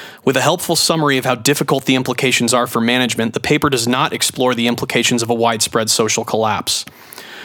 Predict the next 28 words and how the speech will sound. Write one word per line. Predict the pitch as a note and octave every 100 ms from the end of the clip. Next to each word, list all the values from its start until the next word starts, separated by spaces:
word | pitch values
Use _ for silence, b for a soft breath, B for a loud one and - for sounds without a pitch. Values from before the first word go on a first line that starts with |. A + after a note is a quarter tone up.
| B B B B B
Away | D#3+ F#3+
from | G#3 G#3 D#3
management | D3 D3+ B2+ C3
studies, | - - B2+ B2+ A#2+
the | B2+
field | - F3 F3+
of | D3
climate | - D3 C#3+ C#3
adaptation | B2+ B2+ - C3+ -
is | A#2+ A2
wide. | A2 A#2 G#2+ G2+ - B B -
To | B2+
illustrate, | E3+ G3 - C3 B2
a | A#2+
search | - E3 F3
on | D#3 C#3
Google | C#3+ D3+ C3
Scholar | - D3 C#3 C3+ A#2+
returns | A#2 - C3 B2+
over | B2+ C3 B2+
forty | - D3 D#3+ E3+
thousand | - C3 C3 B2+ A#2
hits | B2+ A#2+
for | -
the | A#2
term | A2 B2+ A#2+ A2+
climate | - B2 B2+ B2
adaptation. | A#2 A2+ - - A2+ - G2